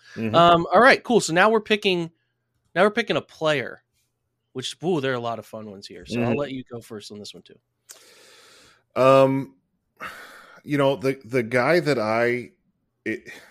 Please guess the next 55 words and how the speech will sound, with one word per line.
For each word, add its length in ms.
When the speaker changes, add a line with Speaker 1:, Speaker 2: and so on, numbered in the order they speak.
Speaker 1:
it's, 340
it's, 240
there's 240
two 580
that 280
I, 40
I, 340
and 160
I 100
shouldn't, 360
I 80
shouldn't 300
take, 160
I'll, 260
I'll 140
take 260
my 100
second 320
one 160
after 480
I 180
let 280
you 60
go. 100
I 40
don't 100
wanna 160
be, 160
I, 140
I'm 140
not 180
gonna 120
be 80
greedy 300
again. 200
I, 180
I 140
will 180
say 540
if 300
it, 260
this 160
is, 200
this 140
is 80
a 60
little 140
bit 100
off 160
the 80
board, 260
but 100
if 140
Wyatt 460
Teller 500